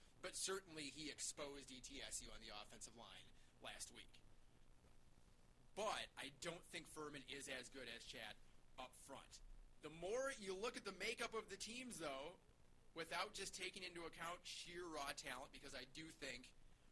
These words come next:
that Chattanooga is the more talented team. I still think Chattanooga is a playoff team. I still think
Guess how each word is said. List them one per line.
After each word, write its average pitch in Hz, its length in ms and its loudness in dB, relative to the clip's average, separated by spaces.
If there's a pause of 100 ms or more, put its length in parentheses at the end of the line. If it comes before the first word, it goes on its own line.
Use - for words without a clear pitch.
(120)
that 147 80 2
Chattanooga 135 560 2
is 131 80 -4
the 131 160 -8
more 135 160 -2
talented 131 560 0
team. 127 200 -2
I 113 120 0
still 139 240 0
think 147 200 -2 (120)
Chattanooga 135 320 0
is 127 80 -6
a 117 80 -12
playoff 123 240 0
team. 143 160 -2
I 139 80 0
still 123 240 -8
think 131 80 -6